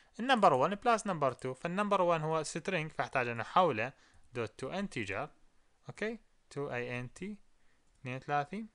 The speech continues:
اللي هي المن هذه دوت التكست الاولى دوت text، النص الموجود في الاولى، واجمعها مع النص الموجود في الثانية، text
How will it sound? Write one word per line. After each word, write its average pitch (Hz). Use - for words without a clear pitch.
اللي 117
هي 120
المن 131
هذه 110
دوت 131
التكست -
الاولى 104
دوت 110
text، 160
النص 120
الموجود 107
في -
الاولى، 110
واجمعها 131
مع 117
النص 117
الموجود 220
في -
الثانية، 120
text 98